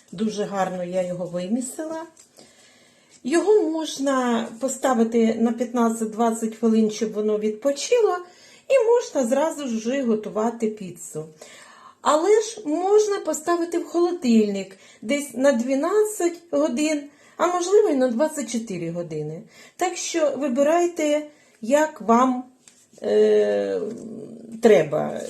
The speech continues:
Чи поставити в холодильник, можна його з вечора зробити, поставити в холодильник. Не в морозилку, звичайно, а в холодильник.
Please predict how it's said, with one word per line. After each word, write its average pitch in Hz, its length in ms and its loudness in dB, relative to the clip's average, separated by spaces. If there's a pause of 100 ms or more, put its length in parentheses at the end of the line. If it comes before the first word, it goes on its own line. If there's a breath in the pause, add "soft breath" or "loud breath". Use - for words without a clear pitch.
(120)
Чи 240 580 2 (220)
поставити 233 480 2
в 226 80 0
холодильник, 330 580 0
можна 269 320 2
його 240 220 4
з 226 100 -4
вечора 214 800 4 (260 loud breath)
зробити, 226 520 2
поставити 214 560 2
в 208 100 -2
холодильник. 202 540 0
Не 339 100 2
в 370 40 0
морозилку, 262 640 -2
звичайно, 170 600 -10
а 453 40 0
в 453 60 -4
холодильник. 165 640 -4